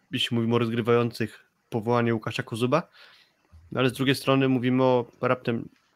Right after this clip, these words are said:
czwartym rozgrywającym, który zapewne będzie pełnił rolę marginalną, ale zakładamy, że Drzyzga już jest odstawiony, no to kto, jeśli nie na przykład Łukasz Kozub? No, Marcin Komenda nie zachwycał, e, Michał Kędzierski też nie.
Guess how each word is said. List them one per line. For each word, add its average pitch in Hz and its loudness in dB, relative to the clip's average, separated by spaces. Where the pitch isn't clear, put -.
czwartym 117 0
rozgrywającym, 113 0
który 104 -10
zapewne 104 -8
będzie 107 -2
pełnił 110 0
rolę 113 2
marginalną, 110 0
ale 110 0
zakładamy, 131 2
że 123 2
Drzyzga 117 -2
już 120 0
jest 117 -2
odstawiony, 120 -2
no 113 -8
to 117 -4
kto, - -2
jeśli 123 0
nie 120 0
na 123 -2
przykład - -8
Łukasz 127 -6
Kozub? 107 -2
No, 113 -4
Marcin 123 0
Komenda 127 2
nie 127 0
zachwycał, 107 -6
e, 104 -6
Michał 117 0
Kędzierski 120 0
też 104 -4
nie. 92 -12